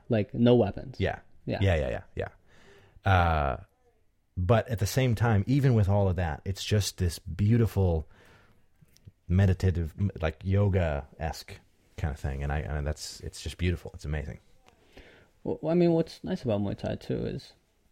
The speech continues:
Speaker 1: it, it's, it's structure. It's,
Speaker 2: Mm.
Speaker 1: it's, it's, there's a, there's a lot of respect in it too. So, you know, it's, it's, it's a good, you know, for, for people who may not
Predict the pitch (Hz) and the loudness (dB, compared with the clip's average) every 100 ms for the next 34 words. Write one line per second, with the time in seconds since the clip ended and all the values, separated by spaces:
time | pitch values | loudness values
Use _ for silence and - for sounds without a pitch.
0 | _ _ _ - - 135 175 - 175 - | _ _ _ -10 -6 -2 -2 0 -2 -4
1 | 143 - - 143 - - - - - - | -6 -6 -2 -2 -2 -8 -8 -14 -20 -14
2 | - 135 139 135 131 135 131 - - 135 | -4 0 2 2 0 -2 -4 -10 -4 0
3 | 131 131 123 135 156 185 320 233 - - | 2 2 4 4 2 2 0 0 -2 -2
4 | 123 107 - - - 117 101 - 131 104 | 0 0 -6 -18 -4 -2 -4 -2 0 0
5 | - - 101 95 - _ _ - 113 113 | -2 -4 -2 -4 -10 _ _ -4 -2 0
6 | 110 113 - - - 117 - 117 113 131 | 0 -2 -4 -4 -2 -2 0 -2 2 4
7 | 127 113 - _ _ _ - - - - | 4 2 -6 _ _ _ -20 -20 -20 -20
8 | - _ _ _ 120 110 104 127 113 - | -20 _ _ _ 2 2 2 4 4 2
9 | - _ _ - - - - - 139 123 | -8 _ _ -20 -20 -6 -4 0 2 2
10 | 110 110 101 117 - 110 113 107 98 - | 2 2 -2 -6 -2 2 4 2 0 -6